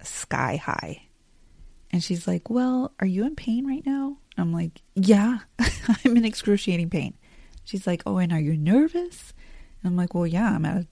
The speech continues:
doctor's office." So, you know, normally they, they will take it again because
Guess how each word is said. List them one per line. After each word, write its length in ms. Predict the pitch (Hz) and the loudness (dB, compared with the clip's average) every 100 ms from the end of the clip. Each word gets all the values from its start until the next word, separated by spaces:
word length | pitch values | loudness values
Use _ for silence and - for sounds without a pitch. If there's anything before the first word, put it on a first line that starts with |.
| _ | _
doctor's 440 | - 214 - 202 | -4 -4 -4 -6
office." 420 | - - - 135 | -6 -10 -8 -8
So, 360 | - - 175 165 - - - - - | -8 -2 0 0 -6 -20 -20 -20 0
you 100 | 208 | 2
know, 60 | |
normally 560 | 190 196 196 190 190 190 | 4 2 2 2 2 0
they, 300 | 196 165 160 156 _ _ _ _ | 0 0 0 -4 _ _ _ _
they 220 | - 175 | 2 4
will 160 | 190 175 | 4 2
take 300 | - 214 202 | 2 2 4
it 60 | 190 | 4
again 340 | 170 160 165 | 4 2 0
because 440 | 165 160 147 - | -2 -4 -6 -10